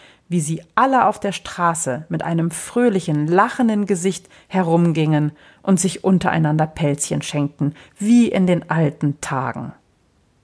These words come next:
Wenn er dann aufwachte, hielt ihn aber immer etwas davon zurück, es auch wirklich zu tun. Gewöhnlich war es das, dass er hinausging und sah, wie die Welt wirklich ist.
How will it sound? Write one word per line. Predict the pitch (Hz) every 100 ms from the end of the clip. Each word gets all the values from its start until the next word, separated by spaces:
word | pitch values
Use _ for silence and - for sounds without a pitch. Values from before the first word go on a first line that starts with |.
| _ _ _ _ _ _ _ -
Wenn | 165
er | 160
dann | 143 135
aufwachte, | - 190 269 240 214 - 196 190 - - -
hielt | - 247 247
ihn | 240
aber | 214 226 -
immer | - 196 214 226
etwas | 170 - 175 -
davon | 202 - 202
zurück, | 196 233 180 170 -
es | 156 -
auch | 175 160 -
wirklich | 147 170 160 - 185 -
zu | - 233
tun. | - 262 190 110 82 - - _ _ _ _ _ _ _ _ _ _
Gewöhnlich | - 175 240 302 285
war | 220 156
es | 156
das, | - 175 208 - - - -
dass | 180 175
er | -
hinausging | 165 175 160 147 175 - 214 196
und | 190 160
sah, | 156 151 139 143 160 - _
wie | 175
die | 180 165
Welt | 147 143 147 - - _ -
wirklich | 160 185 180 - 139 -
ist. | 170 - -